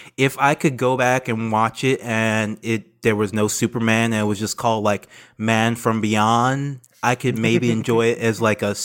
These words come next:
Speaker 1: sci-fi movie
Speaker 2: A weird
Speaker 1: about
Speaker 2: sci-fi movie?
Speaker 1: weird sci-fi movie about an anti-hero who commits genocide against his own
Speaker 2: Sure.
Speaker 1: people for no particular reason.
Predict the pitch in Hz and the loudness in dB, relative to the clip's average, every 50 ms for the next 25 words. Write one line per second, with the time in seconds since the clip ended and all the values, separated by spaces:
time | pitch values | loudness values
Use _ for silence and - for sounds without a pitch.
0 | - - - - - - - - - - 196 151 113 110 120 120 120 - - 113 | -6 -6 -6 -6 -6 -6 -6 -6 -4 -4 -4 -2 -2 -2 -2 -4 -4 -2 0 2
1 | 110 110 110 110 110 110 - - - - - - - 113 113 117 120 113 117 117 | 2 2 2 2 0 -2 -6 -10 -18 -20 -20 -10 -4 0 2 2 2 2 2 2
2 | 117 113 110 110 113 113 110 113 110 104 113 110 110 110 113 113 110 127 131 127 | 2 2 2 2 2 2 2 2 0 0 -2 -4 -4 -4 -8 -8 -6 -6 -6 -6
3 | 123 123 131 139 143 147 143 - - 143 135 131 127 - 135 127 123 123 123 127 | -2 0 2 4 4 2 2 2 0 0 2 0 0 0 0 0 0 2 0 0
4 | 127 120 127 127 123 120 117 113 117 113 117 117 113 110 107 - 110 113 117 113 | 0 2 2 2 2 2 2 2 2 2 2 2 2 0 -2 -2 -4 -4 -4 -2
5 | - 135 120 117 110 107 120 117 117 117 117 113 107 110 120 117 - 120 113 113 | -2 -2 -2 0 0 0 0 0 2 2 2 0 0 -2 -4 -4 -4 -4 -2 -2
6 | 110 101 - - - 120 113 113 107 - - 110 107 107 104 107 107 107 101 - | -2 -2 -4 -4 -2 -2 0 0 -2 -2 0 2 2 2 2 0 -2 -4 -4 -4
7 | - 104 95 107 107 107 107 107 90 110 101 - 107 110 110 - - 113 107 107 | -4 -2 0 2 2 2 2 0 0 -2 -4 -2 -2 -2 0 2 2 2 2 2
8 | 104 104 104 104 - 113 98 117 110 - 110 107 110 113 113 120 117 139 147 165 | 0 0 -2 -2 -4 -4 -4 -4 -4 -2 -2 -2 0 0 0 0 0 -2 -4 -6
9 | 175 | -8